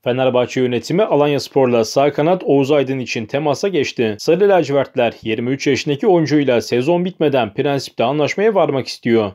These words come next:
Alanyaspor Oğuz Aydın için kapıyı beş milyon eurodan açtı.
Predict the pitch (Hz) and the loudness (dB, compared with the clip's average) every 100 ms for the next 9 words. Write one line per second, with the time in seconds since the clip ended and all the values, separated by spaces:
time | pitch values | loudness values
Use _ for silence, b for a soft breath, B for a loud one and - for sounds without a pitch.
0 | - 135 165 170 156 - 175 202 - 165 | -2 0 0 0 -4 0 0 2 2 2
1 | 156 151 147 151 - 220 220 190 - 131 | 2 0 0 -6 -4 -6 -2 -4 0 -2
2 | 110 151 156 147 139 135 131 160 202 165 | 0 -2 -2 -4 -2 0 0 0 0 -2
3 | - 117 104 | 0 0 0